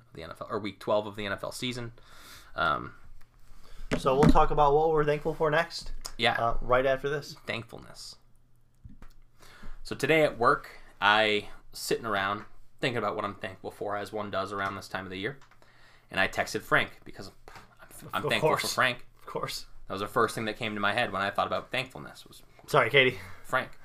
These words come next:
Speaker 2: Yeah.
Speaker 1: So texted him, "Hey Frank, uh, before the podcast tonight, try to think of something sports related, funny or, or, uh, serious that you are thankful for."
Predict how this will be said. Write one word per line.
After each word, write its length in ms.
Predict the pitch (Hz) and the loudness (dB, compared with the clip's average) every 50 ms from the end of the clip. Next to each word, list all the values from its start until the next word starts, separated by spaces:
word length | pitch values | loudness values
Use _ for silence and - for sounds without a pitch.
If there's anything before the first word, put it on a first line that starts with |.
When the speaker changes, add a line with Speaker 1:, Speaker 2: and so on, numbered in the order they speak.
| - - - - - - - - | -20 -20 -20 -20 -20 -20 -16 -14
Speaker 2:
Yeah. 140 | - - - - - | -12 -12 -12 -14 -14
Speaker 1:
So 500 | - - - 110 107 107 104 98 - - - - - - | -6 0 2 4 4 4 2 0 -4 -10 -16 -20 -12 0
texted 280 | - 147 - - - - | 0 0 0 0 -4 -10
him, 180 | 87 90 - - - - - - | -10 -12 -14 -16 -20 -20 -10 -6
"Hey 100 | 127 113 | -6 -6
Frank, 400 | 107 - 120 113 113 113 - - - - - - - - - - - - - _ _ - | -2 0 0 0 0 -2 -6 -12 -20 -20 -20 -20 -20 -20 -20 -20 -20 -20 -20 _ _ -6
uh, 300 | - 92 95 92 92 85 82 - - - - - - - - - - - - - - - - - - - - | -2 -2 -2 0 -2 -4 -8 -12 -18 -20 -20 -20 -20 -20 -20 -18 -18 -18 -18 -20 -20 -20 -20 -20 -20 -10 -6
before 320 | - 113 - - 131 127 113 | -6 -2 0 2 2 2 2
the 60 | - | 4
podcast 480 | - 110 110 110 - 110 92 - - | 4 4 4 4 2 0 -2 -2 -4
tonight, 320 | - 110 101 95 95 98 - - - - - - _ _ _ _ - - - | -6 -4 -2 -2 -2 -4 -8 -14 -20 -20 -20 -20 _ _ _ _ -20 -20 -2
try 160 | - - 110 | 2 2 2
to 60 | 104 | 2
think 220 | - 127 113 - - | 0 -4 -4 -4 -6
of 100 | 104 - | -6 -4
something 420 | - 110 104 101 - 101 95 95 - | -4 -4 -4 -4 -6 -8 -8 -8 -12
sports 400 | - - - 170 160 156 151 - | -18 -6 -2 0 0 0 0 -4
related, 360 | 101 95 101 98 98 101 - - - _ - - - - - - _ _ - | -4 -2 -2 -2 -2 -4 -6 -10 -18 _ -20 -20 -20 -20 -20 -20 _ _ 0
funny 240 | - 139 135 139 135 | 2 2 4 4 2
or, 420 | 123 117 113 113 113 113 110 - - - - - - - - | 2 4 4 4 4 2 2 -2 -8 -10 -10 -10 -8 -6 -4
or, 340 | - 113 110 104 104 98 95 | -2 0 2 2 4 4 4
uh, 120 | 95 95 92 | 2 2 0
serious 540 | - - 120 104 101 95 95 98 - - | -2 -2 -2 0 0 0 -2 -4 -8 -10
that 160 | - 92 - - | -10 -10 -8 -6
you 100 | 98 92 | -6 -6
are 80 | 92 | -6
thankful 400 | - - 98 101 98 - - - | -6 -8 -8 -8 -10 -10 -12 -12
for." 360 | - - - - - - - | -12 -12 -12 -14 -14 -16 -20